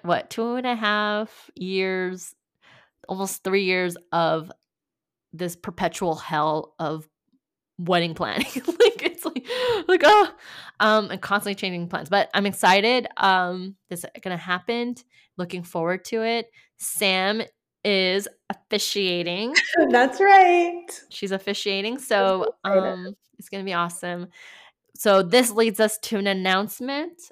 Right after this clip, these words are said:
Speaker 1: Uh, we are taking a short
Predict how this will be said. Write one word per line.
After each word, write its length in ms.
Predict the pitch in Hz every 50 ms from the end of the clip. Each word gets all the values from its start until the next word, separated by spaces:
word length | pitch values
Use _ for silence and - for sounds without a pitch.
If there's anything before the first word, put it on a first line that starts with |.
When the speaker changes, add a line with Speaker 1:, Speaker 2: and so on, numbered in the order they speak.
| _ _
Speaker 1:
Uh, 260 | - 185 190 190 185 185
we 200 | 170 185 190 185 - -
are 240 | 175 185 190 185 190
taking 460 | 185 - 226 190 175 196 208 214 - - 190
a 40 |
short 580 | 185 - - - - 202 190 185 185 185 - -